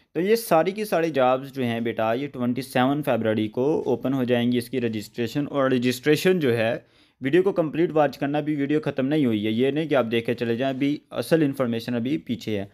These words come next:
तो बेटा बात ये है कि रजिस्ट्रेशन जो है वो totally टेन डेज ओपन रहेगी और उसके बाद रजिस्ट्रेशन क्लोज हो जाएगी और रजिस्ट्रेशन क्लोज होते ही नेक्स्ट डे आपके टेस्ट जो है वो स्टार्ट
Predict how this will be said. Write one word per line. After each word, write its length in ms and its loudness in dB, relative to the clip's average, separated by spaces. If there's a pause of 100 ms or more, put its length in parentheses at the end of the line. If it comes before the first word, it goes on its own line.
(540)
तो 280 6
बेटा 300 -4 (100)
बात 340 0
ये 140 -2
है 80 -4
कि 160 -6 (100)
रजिस्ट्रेशन 680 -4
जो 80 2
है 120 4
वो 140 0
totally 440 -2
टेन 220 4
डेज 240 2
ओपन 280 -4
रहेगी 340 -2
और 260 -6
उसके 340 -6
बाद 320 0
रजिस्ट्रेशन 560 -4
क्लोज 320 2
हो 60 0
जाएगी 280 2
और 140 2
रजिस्ट्रेशन 560 -2
क्लोज 360 0
होते 320 2 (260)
ही 100 8 (640)
नेक्स्ट 460 0
डे 240 2
आपके 340 2
टेस्ट 340 -2
जो 80 2
है 160 2
वो 180 -4
स्टार्ट 400 -2